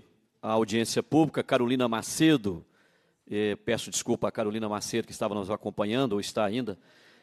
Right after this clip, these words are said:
mandou a seguinte mensagem interagindo com a audiência pública. "Precisamos dessa C P I urgentemente.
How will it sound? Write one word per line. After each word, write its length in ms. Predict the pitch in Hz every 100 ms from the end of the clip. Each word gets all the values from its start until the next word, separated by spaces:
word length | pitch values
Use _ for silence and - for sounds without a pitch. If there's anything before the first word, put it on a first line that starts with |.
| _ -
mandou 340 | 123 117 143
a 60 | 143
seguinte 340 | 127 135 135
mensagem 540 | 143 123 - 143 123
interagindo 500 | 127 135 131 104 135
com 380 | 131 131 139 143
a 20 |
audiência 460 | 139 123 135 131 139
pública. 360 | - 156 110 -
"Precisamos 600 | 143 143 135 120 151 127
dessa 240 | 147 139
C 180 | - 151
P 160 | 139
I 80 | 139
urgentemente. 800 | 135 123 143 139 151 151 - -